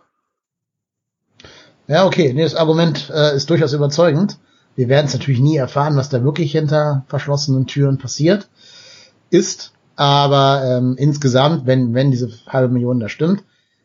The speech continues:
hat man jetzt halt irgendwie eins Komma zwei Millionen für elf Spieltage in einen Trainer investiert, ja, der sieben Punkte und ein Pokal aus vorzuweisen hat. Nicht die weiseste,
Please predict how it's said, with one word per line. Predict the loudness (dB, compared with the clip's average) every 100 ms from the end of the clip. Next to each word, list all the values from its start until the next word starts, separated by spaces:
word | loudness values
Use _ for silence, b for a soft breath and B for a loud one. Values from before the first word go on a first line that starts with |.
| -8
hat | -4
man | 0 2
jetzt | 2 2
halt | 0 2
irgendwie | 2 2 2
eins | 0 -2
Komma | 0 -2
zwei | 0 0
Millionen | 2 2 2 2 -2 -6 -12 _ _
für | -2 2 2 0
elf | -2 -2
Spieltage | 0 2 2 2 2 2 0 0 -4
in | -4 -2
einen | -2
Trainer | 0 2 2
investiert, | 2 0 0 2 2 0 B B B B B B _
ja, | -2 0
der | 0 0
sieben | 2 2
Punkte | 2 2 2
und |
ein | 2 -2
Pokal | -2 2 2
aus | 0 -6 -10
vorzuweisen | -4 -4 -2 -2 0 0
hat. | -2 -6 _ _ _ _ _ -2
Nicht | 2 2 2 -2
die | 2
weiseste, | 4 2 0 -4 -6 -8